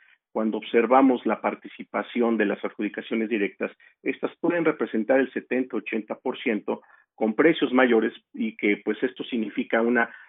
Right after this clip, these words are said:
diseminación tremenda, comprar poquito pero más caro, llevando un desgaste enorme, eh, de las instituciones. Es lo que vamos a estar observando sin duda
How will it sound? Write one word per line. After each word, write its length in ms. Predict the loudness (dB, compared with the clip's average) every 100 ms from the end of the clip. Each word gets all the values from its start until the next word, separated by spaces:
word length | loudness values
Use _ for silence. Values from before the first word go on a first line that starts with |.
| _
diseminación 1160 | -8 -6 -2 0 2 2 2 6 10 10 8 4
tremenda, 720 | 2 4 4 4 4 2 0
comprar 480 | -2 0 4 4 4
poquito 600 | -6 -8 -10 -10 -6 -6
pero 220 | -4 -2 0
más 240 | -2 -2
caro, 380 | 0 2 2 -2 -10 _ -4
llevando 360 | 0 2 2
un 100 | 2
desgaste 500 | 2 2 2 0 -2
enorme, 640 | 0 0 0 0 0 -2 -4
eh, 240 | -2 -2
de 100 | -2
las 160 | -4 -6
instituciones. 560 | -10 -14 -12 -12 -12 -14 _ _ _ -8
Es 100 | -8 2
lo 180 | 4 4
que 120 | 6
vamos 280 | 6 6 4
a 40 | 0
estar 180 | 4
observando 560 | 4 4 0 2 2 0 -6
sin 180 | -6 -2
duda 360 | 0 2 2